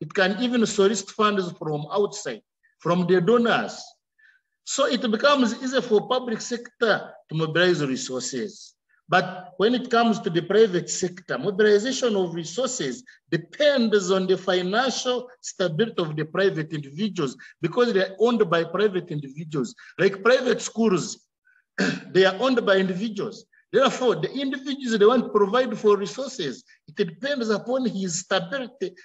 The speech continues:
and his ability to offer resources. If, if he runs bankrupt, then the organization can fail. But for government, government is a big entity. It can easily mobilize resources to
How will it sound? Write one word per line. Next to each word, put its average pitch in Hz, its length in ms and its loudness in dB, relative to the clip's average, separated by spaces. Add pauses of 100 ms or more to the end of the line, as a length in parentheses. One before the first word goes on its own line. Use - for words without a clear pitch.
(180)
and 165 180 0 (160)
his 160 460 -4 (260)
ability 185 640 0
to 196 80 0 (100)
offer 208 320 2
resources. 165 580 -6
If, 254 200 -6 (320)
if 285 360 -4 (200)
he 185 120 2
runs 240 420 4
bankrupt, 175 680 0 (160)
then 202 200 4
the 170 60 -2
organization 151 680 -4
can 131 340 -8 (120)
fail. 147 280 -6 (260)
But 180 180 2
for 185 240 0
government, 185 580 2 (240)
government 185 420 0
is 160 140 -6
a 156 60 0
big 226 340 -4
entity. 190 540 -4 (240)
It - 160 -20
can 147 500 -2
easily 185 420 0 (140)
mobilize 151 460 -2
resources 151 420 -8
to - 40 -20